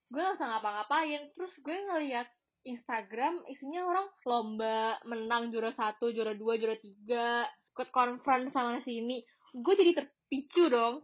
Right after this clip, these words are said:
kayak, "Anjir, mereka aja bisa, kenapa gue enggak?"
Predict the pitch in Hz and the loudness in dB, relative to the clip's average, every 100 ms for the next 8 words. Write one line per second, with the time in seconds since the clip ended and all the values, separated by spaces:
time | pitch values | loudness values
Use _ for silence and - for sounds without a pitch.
0 | - 269 262 - - _ 262 277 262 320 | -4 0 2 0 -6 _ -4 -4 0 0
1 | 359 - - 285 285 254 240 349 339 359 | 0 -2 -6 -6 -4 -2 0 0 -2 0
2 | 349 269 233 220 220 208 226 285 381 381 | -2 0 -2 -2 -4 -4 -6 -4 -4 -4
3 | 294 285 330 359 | -2 2 4 4